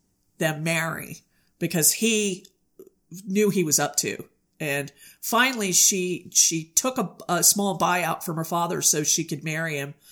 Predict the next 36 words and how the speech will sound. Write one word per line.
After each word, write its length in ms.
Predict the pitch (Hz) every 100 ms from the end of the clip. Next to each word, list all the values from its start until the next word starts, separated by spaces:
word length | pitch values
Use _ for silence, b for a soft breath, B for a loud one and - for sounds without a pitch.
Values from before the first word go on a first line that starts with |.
| b b b 170
And 260 | 151 143 147
of 120 | -
course, 220 | 156 -
he 120 | 151
turned 260 | - 156 147
around 180 | 147 147
and 80 | 143
said, 140 | 180
"Well, 140 | 160
I 40 | 240
don't 140 | 349
want 100 | 156
to 40 | 143
marry 320 | 180 359 262
you 100 | 143
if 100 | -
you 80 | 143
don't 120 | 131
have 100 | 135
any 100 | 123
money." 480 | 131 294 151 202 _ _ _ _ _ _ _ _ _ _ _ _ _ _ 269
Uh, 100 | 294 -
he 180 | 302 349
also 320 | 440 508 466
played 320 | - 320 269
Cinderella's 560 | - 285 269 226 202 -
father 540 | 160 196 226 202 175
in, 280 | - 190 185 -
um, 460 | 180 170 160 151 -
the 280 | 175 180 185
new 340 | 196 208 202
Disney, 840 | 202 202 202 202 185 175 170 - -
or 140 | 170
not 260 | 160 151 -
that 180 | 151 139
new, 280 | 131 139